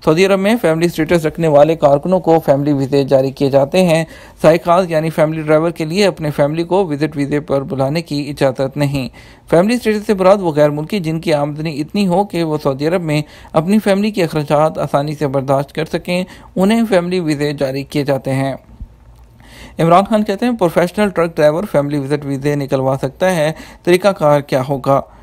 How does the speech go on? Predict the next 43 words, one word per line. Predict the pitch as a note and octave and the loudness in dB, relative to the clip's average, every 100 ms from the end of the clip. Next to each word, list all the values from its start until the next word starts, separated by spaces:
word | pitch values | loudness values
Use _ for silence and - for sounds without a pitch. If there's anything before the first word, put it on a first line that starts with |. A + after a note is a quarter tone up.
| - - _ | -20 -20 _
फैमिली | E3 D#3+ G3 | 0 2 0
विजिट | F#3+ G3+ | 0 0
वीज़े | F#3+ F#3+ F#3 | 0 -4 -2
के | F#3 | -2
लिए | F3+ G3+ | -2 -2
जो | F#3 E3 | -2 -2
कैटेगरी | D3 C#3+ D3+ D3+ | -2 -2 -2 -2
मुकर्रर | D3 D3 C#3+ | -2 -2 -2
की | C#3+ D#3+ | -4 -4
गई | E3+ E3 | -2 -2
है, | F3+ G3+ | 0 0
उसमें | E3+ D3+ D3+ | -2 -4 -2
प्रोफेशनल | C#3+ C#3+ C#3+ C#3+ D3+ C#3+ | -4 -2 -4 -2 -4 -4
डिग्री | C#3 D#3 G#3 | -4 -4 -2
या | D#3+ | -2
डिप्लोमा | C3+ C3 C#3 D3 | -2 -4 -2 -2
होल्डर्स | C#3+ C3+ D3+ F#3+ | -2 -2 0 -2
को | - D#3+ D#3+ - - - | 0 -2 -2 -6 -20 -2
इस | F#3 D#3+ | 0 4
बात | E3 E3+ | 2 2
की | F#3 | -2
इजाज़त | D3 D#3 F3+ F#3 | 0 0 0 -2
होती | F3 F#3 | -4 -2
है | F3 E3 | -2 -2
कि | D#3+ | -2
वो | C#3+ | -2
अपनी | - D3 C#3+ D3+ - - | -2 -6 -6 -6 -14 -4
फैमिली | F#3 E3+ F#3+ | 0 2 0
को | F3+ D#3+ | 0 0
बुला | D3 C#3+ B2+ | 0 0 -2
सकें। | D#3 C3 C#3 - - - - | -2 -6 -6 -8 -14 -20 2
ट्रक | F3 | 2
ड्राइवर | F#3 F#3+ F#3+ G#3 | 4 2 2 2
का | G#3 | -2
पेशा | F#3 F3+ G3 | -2 0 0
इन | G3 F3 | 0 -2
पेशों | E3 D#3+ F3+ | -4 -2 -2
में | E3+ | -2
शामिल | D3+ D#3 D#3 D3 | -2 -2 0 -2
नहीं, | D3 G3 | -2 -2
ताहम | G#3 D#3+ D#3 | -2 0 0
जल्द | C#3+ D#3+ F#3+ | 2 0 2
ही | E3 E3+ | -2 -2